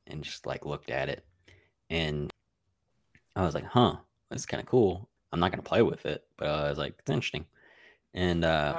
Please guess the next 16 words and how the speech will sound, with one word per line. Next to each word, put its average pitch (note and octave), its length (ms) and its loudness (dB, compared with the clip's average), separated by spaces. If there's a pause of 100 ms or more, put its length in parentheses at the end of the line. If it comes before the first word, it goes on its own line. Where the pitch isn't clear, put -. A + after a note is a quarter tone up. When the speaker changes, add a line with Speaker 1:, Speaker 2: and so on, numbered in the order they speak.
Speaker 1:
no, A#2+ 260 10
Speaker 2:
that's G#2 180 6
what, B2 120 2
Speaker 1:
actually B2+ 60 4
Speaker 2:
that's - 160 -6
what D3+ 100 -2
she D#3+ 160 -8
said. A2 460 -6
That's A#2 220 -4
what C#3+ 100 -10
she C3 140 -14
said. G#2 300 -12 (2250)
That's - 240 0
what - 100 -4
she - 100 -8
said. - 300 -8